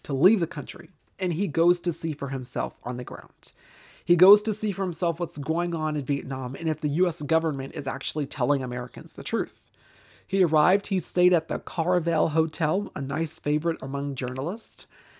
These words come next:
and he continued traveling around the country until he got to a city named Hue.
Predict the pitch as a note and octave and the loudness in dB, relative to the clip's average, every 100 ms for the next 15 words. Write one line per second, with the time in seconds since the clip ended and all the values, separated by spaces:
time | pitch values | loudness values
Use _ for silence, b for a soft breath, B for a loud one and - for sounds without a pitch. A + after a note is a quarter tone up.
0 | b - F#3+ G#3+ G#3 C4 C4+ A#3+ - F#3 | b -4 -2 0 -2 2 2 2 2 2
1 | F#3+ G3 F3 D#3 C#3 C#3+ D#3 D3 - D3 | 4 2 2 0 -2 -4 -6 -8 -8 -12
2 | - C#3+ - F3 D3+ E3 D3 C#3 C#3 - | -10 -8 -2 -2 0 -4 -2 -2 -4 -4
3 | E3 D3 - E3 E3 D#3 C#3 C3 C3 - | 0 0 0 -4 -2 -2 -2 -4 -8 -8
4 | D#3+ - C#3 | -10 -10 -14